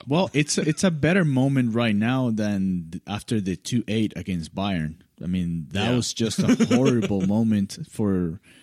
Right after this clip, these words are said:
Speaker 1: for the entire institution, from players
Speaker 2: Yeah.
Speaker 1: to coaches to the board to the fans, t-, for everybody. So now, leaving the team on a high note, I mean, at least you,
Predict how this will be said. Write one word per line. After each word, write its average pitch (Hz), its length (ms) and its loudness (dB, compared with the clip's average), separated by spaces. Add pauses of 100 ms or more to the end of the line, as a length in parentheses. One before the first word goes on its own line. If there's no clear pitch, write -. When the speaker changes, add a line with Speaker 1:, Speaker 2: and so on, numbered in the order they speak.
(260)
Speaker 1:
for 120 260 0
the 110 100 0
entire 135 340 2
institution, 127 760 -2
from 92 480 -2
players 135 460 2
Speaker 2:
Yeah. - 60 -12
Speaker 1:
to 113 120 0
coaches 127 580 -2
to 107 200 0
the 92 120 -2
board 120 460 0
to 101 240 -2
the 85 100 -2
fans, 110 460 0
t-, - 160 -20 (160)
for 104 320 -6
everybody. 98 540 0 (340)
So 139 260 0
now, 135 580 2 (440)
leaving 135 380 0
the 123 80 -6
team 120 560 0 (360)
on 101 200 -4
a 95 80 -2
high 143 320 -2
note, 98 480 -2 (280)
I 135 80 -8
mean, 131 240 0
at 131 100 0
least 175 280 0
you, 151 280 2